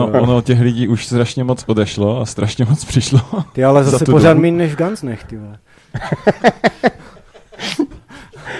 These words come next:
Speaker 3: A kluci, a jak vůbec vznikl název Bad Joker, Bad Joker Scream?
Speaker 2: K tomu se váže taková historka.
Speaker 3: Mhm.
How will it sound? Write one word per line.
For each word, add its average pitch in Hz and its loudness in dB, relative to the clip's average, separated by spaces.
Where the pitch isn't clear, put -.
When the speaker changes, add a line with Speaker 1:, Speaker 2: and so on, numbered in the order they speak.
Speaker 3:
A 127 4
kluci, 160 2
a 131 4
jak 151 8
vůbec 208 2
vznikl 147 0
název 117 6
Bad 107 0
Joker, 110 0
Bad 127 4
Joker 113 0
Scream? 92 -4
Speaker 2:
K - -20
tomu 120 -6
se 131 -4
váže 156 2
taková 180 -2
historka. 123 -6
Speaker 3:
Mhm. 110 0